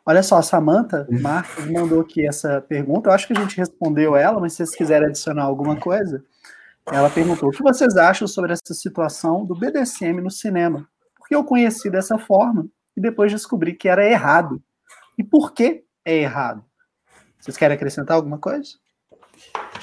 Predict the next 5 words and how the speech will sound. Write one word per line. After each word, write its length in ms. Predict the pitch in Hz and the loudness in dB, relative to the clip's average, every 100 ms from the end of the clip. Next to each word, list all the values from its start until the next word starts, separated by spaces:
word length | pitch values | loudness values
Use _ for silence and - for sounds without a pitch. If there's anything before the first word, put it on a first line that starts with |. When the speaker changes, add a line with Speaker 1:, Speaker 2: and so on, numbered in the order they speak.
| - - - _ | -12 -14 -18 _
Speaker 2:
Ah, 420 | - 220 208 - - _ _ _ _ - - | 0 0 0 -6 -20 _ _ _ _ -20 -4
eu 300 | - 240 - | -2 -2 0
quero. 540 | 262 160 135 120 101 - | 6 8 6 4 -4 -4
Assim, 280 | 143 147 117 - | 0 0 0 0
Speaker 1:
Pode. 160 | 185 | -2